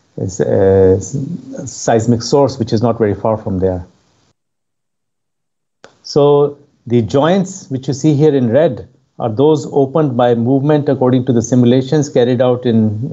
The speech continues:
uh, in finite element, and it appears that the bolts may be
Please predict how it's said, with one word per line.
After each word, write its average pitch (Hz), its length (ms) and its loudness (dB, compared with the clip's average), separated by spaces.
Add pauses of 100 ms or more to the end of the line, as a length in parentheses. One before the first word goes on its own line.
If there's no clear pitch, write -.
uh, 98 440 -2 (380)
in 107 120 0
finite 123 380 2
element, 156 440 2 (400)
and 120 120 2
it 120 140 0
appears 143 540 2 (100)
that 117 160 -2
the 120 60 0
bolts 139 400 0
may 127 160 2
be 123 360 0